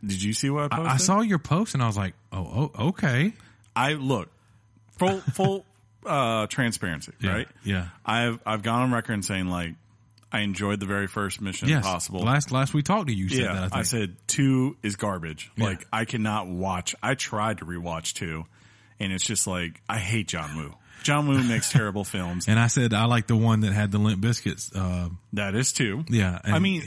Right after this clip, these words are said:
Speaker 1: the
Speaker 2: yeah.
Speaker 1: only thing I like from that movie is literally the opening scene where he is, like,
Speaker 2: It's pretty awesome.
Speaker 1: Yeah, when he does
Speaker 2: But
Speaker 1: that jump.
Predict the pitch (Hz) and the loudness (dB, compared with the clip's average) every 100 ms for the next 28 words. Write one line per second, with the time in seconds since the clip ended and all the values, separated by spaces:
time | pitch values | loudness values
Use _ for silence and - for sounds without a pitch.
0 | 151 147 - 175 190 175 170 151 135 135 | -4 -2 2 4 4 4 4 4 2 2
1 | 139 117 107 107 104 110 110 110 110 113 | 2 2 2 2 2 0 0 -2 0 0
2 | 110 104 98 92 101 104 101 98 90 - | 0 0 -2 -2 -2 -2 -2 -2 -2 0
3 | 104 90 87 82 90 87 85 95 92 87 | 0 0 -2 -4 -4 -4 -6 -4 -4 0
4 | 131 - 156 127 113 107 82 82 190 95 | 0 2 2 4 2 0 -4 0 0 0
5 | 92 107 113 110 110 110 90 117 85 - | 0 0 0 0 0 0 -2 -4 -4 -8